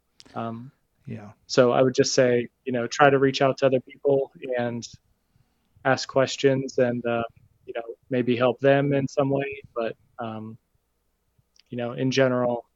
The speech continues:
Speaker 1: I, I think everyone going, I, I know all the names, and I don't think that there's anyone that hasn't, uh, you know, at least done really well at some big event before. So I think
Speaker 2: Mm-hmm.
Speaker 1: everyone should understand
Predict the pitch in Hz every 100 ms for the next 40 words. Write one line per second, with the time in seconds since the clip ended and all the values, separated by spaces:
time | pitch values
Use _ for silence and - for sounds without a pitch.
0 | _ _ _ - 123 131 - 135 123 -
1 | - 135 135 127 123 117 123 123 120 117
2 | 117 - _ _ _ _ - 127 131 127
3 | 131 127 123 127 120 120 123 123 120 117
4 | 123 120 123 123 - 123 123 117 120 127
5 | 131 120 120 120 - 127 117 - - -
6 | 123 113 113 - - - - - 123 117
7 | 117 123 127 120 - - - 127 127 120
8 | 127 123 120 117 123 120 117 - 131 120
9 | 127 123 120 120 120 - 117 - 117 113
10 | - 123 117 113 - 123 202 180 139 131
11 | 117 117 - - 135 123 123 117 113 -
12 | 127 123 117